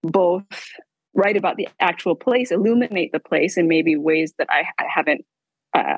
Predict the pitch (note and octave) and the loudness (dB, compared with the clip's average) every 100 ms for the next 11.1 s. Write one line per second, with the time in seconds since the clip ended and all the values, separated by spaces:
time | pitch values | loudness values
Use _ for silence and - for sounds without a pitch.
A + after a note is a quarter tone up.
0 | - - - - F3 - - - - D3+ | -2 -4 -4 -6 -4 -4 -6 0 2 0
1 | - D3 D3 D#3+ F#3+ F#3+ F3+ F#3 - E3+ | 0 -2 -2 0 0 2 0 0 0 -2
2 | - _ - F#3 F#3 F3 E3 G3 F3+ E3+ | -4 _ -2 0 2 0 -2 -2 0 2
3 | D#3 D3+ E3+ E3+ E3+ - D#3+ - E3+ - | 2 -2 -2 0 -2 -4 -4 -2 -2 -2
4 | G3 - - - - _ _ - F#3 C#4 | -10 -14 -20 -20 -20 _ _ -2 2 4
5 | C4 C4 B3+ - - - G3 G#3 F#3+ F3 | 4 2 -2 -10 -12 -2 2 4 4 0
6 | E3 D#3 - - - _ _ _ _ _ | 0 -4 -4 -12 -20 _ _ _ _ _
7 | - G3+ F3+ - F3 C#3+ D#3 D#3 C#3+ C#3 | -2 0 0 0 0 0 0 0 0 0
8 | F#3 - E3 D#3+ G3 G3 G#3 A3 A3 E3+ | 0 0 0 0 2 4 4 2 0 -2
9 | F3+ F3 - G3 G3 G#3 - - _ _ | -4 -6 -4 0 2 0 -8 -16 _ _
10 | _ _ - F3 - - G3 - - G#2 | _ _ -10 -10 -8 0 0 0 -2 -2